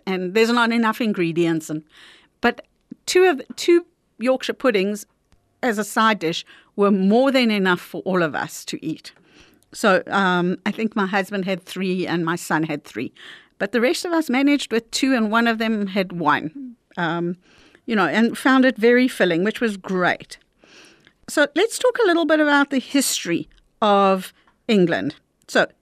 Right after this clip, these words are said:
the first recorded Jew is back in ten seventy. Now, they were there from ten seventy until they were expelled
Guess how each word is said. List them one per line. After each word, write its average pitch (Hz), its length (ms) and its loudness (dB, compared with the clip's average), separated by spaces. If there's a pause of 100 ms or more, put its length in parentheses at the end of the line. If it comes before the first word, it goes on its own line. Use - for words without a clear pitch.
(460)
the 240 80 0
first 339 500 2
recorded 269 680 4 (220)
Jew 208 560 0 (380)
is 226 200 -2
back 233 400 0
in 247 240 4 (160)
ten 247 460 4
seventy. 196 760 -2 (640)
Now, 233 220 2
they 269 160 4
were 311 180 4
there 262 240 4
from 247 320 0
ten 269 260 2
seventy 247 500 2
until 233 260 -2
they 233 140 0
were 220 80 0
expelled 226 680 2